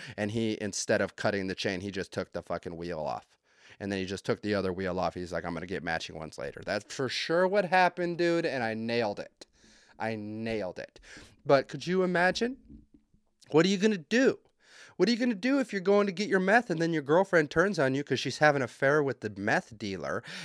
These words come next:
and then the fucking girlfriend picks up your bike frame that you have casually laid about your apartment and then smashes you in the face with it?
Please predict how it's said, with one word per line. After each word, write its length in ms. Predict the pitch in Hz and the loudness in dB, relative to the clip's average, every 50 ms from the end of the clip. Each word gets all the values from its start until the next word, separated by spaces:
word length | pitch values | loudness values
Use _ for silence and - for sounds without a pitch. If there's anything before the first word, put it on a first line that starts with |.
| - - _ | -10 -2 _
and 200 | 139 143 147 151 | 2 4 4 4
then 200 | 156 160 165 160 | 2 0 0 0
the 120 | 151 151 | 0 -2
fucking 880 | 143 - - - - 185 185 190 - - 202 185 170 170 165 165 160 156 - - - - - _ _ - _ _ _ _ - - 139 143 127 113 | -2 -4 -10 -4 0 0 0 0 0 -2 -2 -2 0 0 -2 -4 -6 -8 -10 -14 -20 -20 -20 _ _ -20 _ _ _ _ -20 -18 -14 -14 -12 2
girlfriend 840 | - 151 147 175 190 190 175 - - - 156 139 139 135 131 131 - - - _ _ - | 6 8 8 8 8 6 4 2 2 4 4 4 6 4 2 -2 -6 -12 -20 _ _ -8
picks 400 | - - 185 196 - - - 202 | -2 -2 0 0 -2 0 2 4
up 160 | 190 180 - | 4 4 4
your 140 | 170 151 135 | 2 2 2
bike 460 | 117 107 101 - 123 147 180 - - | 0 0 2 4 4 4 4 0 -4
frame 340 | - - 143 127 120 117 107 | -4 0 2 2 2 2 0
that 160 | 120 120 110 | 0 -2 0
you 120 | 113 110 | -2 -2
have 380 | 104 113 123 117 113 110 101 - - _ _ _ _ _ _ | 0 2 2 4 4 2 0 -4 -10 _ _ _ _ _ _
casually 1000 | - - - - - 123 131 139 143 147 147 135 - 147 139 139 135 131 135 131 127 | -14 -12 -12 -8 -2 2 4 6 6 4 2 2 -2 0 0 0 0 0 0 -2 -2
laid 340 | 123 120 127 131 139 139 135 | 0 0 0 0 2 0 0
about 300 | 120 123 120 123 120 123 | 0 0 0 0 0 0
your 120 | 123 117 | -2 -2
apartment 500 | 110 - - 143 147 143 165 180 180 - - - - - | -2 0 2 2 2 2 2 -2 -4 -4 -8 -16 -14 -8
and 100 | - 135 | -2 0
then 100 | 135 131 | 0 0
smashes 520 | - - - 139 131 127 120 - 127 120 120 | 0 -2 0 2 2 2 2 0 -4 -4 -2
you 80 | 127 | -2
in 80 | 120 120 | -2 -2
the 60 | 117 | -2
face 320 | - - 131 127 123 - - | -2 0 0 0 0 -2 -4
with 140 | 101 90 | -4 -4
it? 140 | 87 - - | -4 -4 -6